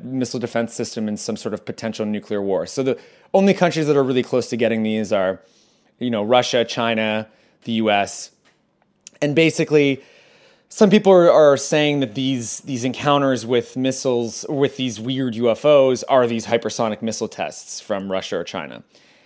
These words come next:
Now, which, you know, the Motherboard article very rightly points out, there's a lot of reasons why that's not true. For one, those missiles are based on propulsion, like, actual, like, you see the tail of it.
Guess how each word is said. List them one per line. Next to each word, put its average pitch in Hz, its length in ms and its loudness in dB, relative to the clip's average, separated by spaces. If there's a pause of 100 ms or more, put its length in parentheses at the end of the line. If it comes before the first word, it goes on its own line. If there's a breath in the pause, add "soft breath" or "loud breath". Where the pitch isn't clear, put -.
(200 soft breath)
Now, 180 300 2 (1120)
which, - 440 -6
you 143 120 -2
know, 123 120 0
the 117 120 -2
Motherboard 113 380 2
article 110 380 0
very 110 220 0
rightly 104 280 -2
points 107 320 -8
out, 123 340 2
there's 220 140 8
a 214 40 8
lot 165 260 8
of 127 80 4
reasons 110 340 -4
why 101 120 0
that's 90 260 -6
not 85 160 -10
true. 55 280 -12
For 143 200 2
one, 151 480 4 (640 soft breath)
those 135 320 4
missiles 135 640 2
are 131 140 0
based 123 340 2
on 113 420 -2 (540)
propulsion, 131 680 -2 (640)
like, 120 140 -4
actual, 127 380 -2
like, 117 180 -2
you 120 80 -8
see - 300 -6
the 113 100 -8
tail 123 380 -2
of 104 80 -6
it. - 220 -12